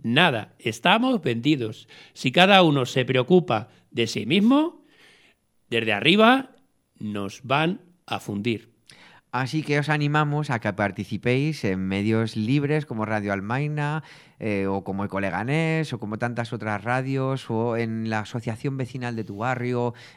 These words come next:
Speaker 2: en la asociación que tengas cerca. No te quedes en casa, no seas individualista, intenta compartir con la comunidad, que esto es lo que necesitamos para intentar hacer barrio, para intentar hacer pueblo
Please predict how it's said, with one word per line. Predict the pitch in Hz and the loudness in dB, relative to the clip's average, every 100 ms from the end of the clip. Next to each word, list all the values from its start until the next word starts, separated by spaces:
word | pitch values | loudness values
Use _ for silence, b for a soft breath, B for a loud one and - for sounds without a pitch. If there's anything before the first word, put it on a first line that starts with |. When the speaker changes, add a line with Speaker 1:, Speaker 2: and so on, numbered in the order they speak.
| - | -8
Speaker 2:
en | 107 | -6
la | 107 | -4
asociación | 113 - 101 123 113 | -6 -8 -6 -6 -4
que | 98 | -4
tengas | 120 101 98 | -2 -4 -4
cerca. | 107 104 110 110 | -6 -4 -2 -2
No | 131 | -4
te | 127 | -8
quedes | - 110 101 | -4 -4 -4
en | 98 | -8
casa, | 92 104 104 110 | -6 -6 -4 -6
no | 110 | -6
seas | 107 104 110 | -8 -8 -8
individualista, | 98 92 90 87 98 104 113 107 | -8 -6 -6 -6 -8 -8 -6 -6
intenta | 95 113 107 | -6 -8 -8
compartir | 95 87 87 90 113 | -8 -8 -8 -8 -8
con | 90 | -8
la | 85 | -10
comunidad, | 85 87 85 90 110 113 | -10 -10 -8 -6 -6 -6
que | 98 95 | -8 -10
esto | - 104 107 - B B B | -8 -6 -6 -10 B B B
es | 104 | -4
lo | 104 | -4
que | 98 | -6
necesitamos | 92 90 92 92 87 | -10 -10 -8 -8 -8
para | 90 | -8
intentar | 78 82 87 | -8 -8 -8
hacer | 85 90 82 | -8 -8 -4
barrio, | 98 98 110 101 | -2 -2 -4 -6
para | 90 | -10
intentar | 80 85 87 | -10 -12 -10
hacer | 85 82 82 | -10 -12 -10
pueblo | 90 90 95 104 | -8 -6 -6 -8